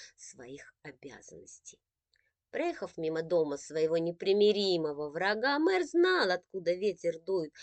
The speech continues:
Он с победоносным видом посмотрел на свою жену. «Плетью обуха не перешибёшь», надменно проговорил он. Афоня на заднем сиденье автомобиля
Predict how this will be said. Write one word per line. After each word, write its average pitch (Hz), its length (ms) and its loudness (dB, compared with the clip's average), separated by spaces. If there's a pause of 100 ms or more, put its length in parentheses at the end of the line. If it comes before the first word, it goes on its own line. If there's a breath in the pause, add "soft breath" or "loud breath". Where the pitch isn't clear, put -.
(500 loud breath)
Он 294 420 -2
с - 140 -18
победоносным 240 1080 2
видом 175 840 -2
посмотрел 170 680 0
на 147 80 -2
свою 151 400 -4
жену. 143 500 -4 (760 soft breath)
«Плетью 254 760 4
обуха 262 480 4
не 339 140 6
перешибёшь», 339 1000 2 (240)
надменно 143 760 -2
проговорил 131 640 -12 (200)
он. 127 220 -18 (1400)
Афоня 180 380 -2
на 147 160 -4
заднем 143 320 -4
сиденье 151 500 -6
автомобиля 175 800 -6